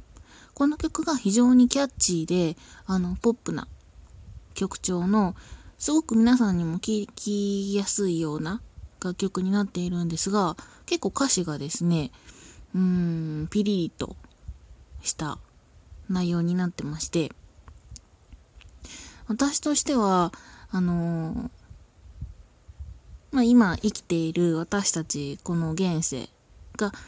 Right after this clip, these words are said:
地獄だけど、苦しいこともいっぱいあるけど、前を向いて進んでいこうっ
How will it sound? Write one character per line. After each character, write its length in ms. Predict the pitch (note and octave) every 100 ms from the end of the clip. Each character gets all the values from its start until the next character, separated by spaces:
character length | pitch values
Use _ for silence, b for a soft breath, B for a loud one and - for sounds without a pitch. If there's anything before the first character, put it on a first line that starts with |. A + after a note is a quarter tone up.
| B -
地 140 | A3+
獄 260 | A#3 A#3 C#4
だ 120 | A#3
け 160 | -
ど、 320 | A3 D4 A#3 - - - - - - - -
苦 220 | A3 A#3+
し 180 | B3+ B3
い 40 |
こ 140 | -
と 120 | - F#3
も 140 | F3
い 60 | E3+
っ 20 | -
ぱ 100 | G3
い 60 |
あ 100 | -
る 100 | G3+
け 160 | F#3+ G3
ど、 260 | C4+ C#4 - B B B -
前 200 | G3+ E3+
を 60 |
向 160 | E3+ E3+
い 60 | F#3+
て 260 | G3 - - _
進 340 | - F#3+ F3+ E3+
ん 60 |
で 60 | D#3
い 80 | D3
こ 260 | - F3+
う 40 |
っ 20 | D3